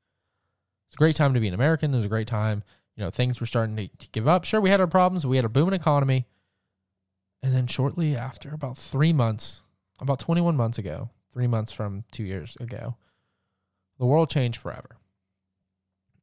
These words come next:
And nobody quite wants to say where it came from. It came from China. I mean, currently, China is instituting a policy saying that you can't be on, uh, technology certain amounts of days if you're a kid.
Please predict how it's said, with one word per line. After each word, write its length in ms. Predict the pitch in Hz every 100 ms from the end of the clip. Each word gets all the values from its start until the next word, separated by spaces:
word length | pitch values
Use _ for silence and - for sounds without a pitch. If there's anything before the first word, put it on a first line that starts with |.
| -
And 200 | 139 143
nobody 280 | 156 180 190
quite 300 | - 147 139
wants 200 | 127 120
to 60 |
say 180 | 127 117
where 160 | 110 104
it 80 | 98
came 200 | 107 104
from. 300 | 113 107 104 _
It 60 | -
came 160 | 147
from 160 | 123 113
China. 320 | - - 107 _ _ _ _ _ _ _ _ _ _ _ _ _ _ _
I 60 | 127
mean, 80 | 135
currently, 640 | 175 190 165 143 123 98 _
China 420 | - 143 139 123 113
is 200 | 117 - -
instituting 460 | 139 - 135 127
a 40 | 113
policy 440 | 110 110 107 110
saying 300 | 110 107 104
that 160 | 98 -
you 60 |
can't 380 | - 120 117 -
be 160 | 120 110
on, 460 | 104 104 101 98 -
uh, 220 | 110 95
technology 480 | - - 123 123 117
certain 180 | 117
amounts 180 | 110 110
of 60 | 104
days 240 | 104 107
if 140 | 98 -
you're 120 | 90
a 40 |
kid. 260 | - 110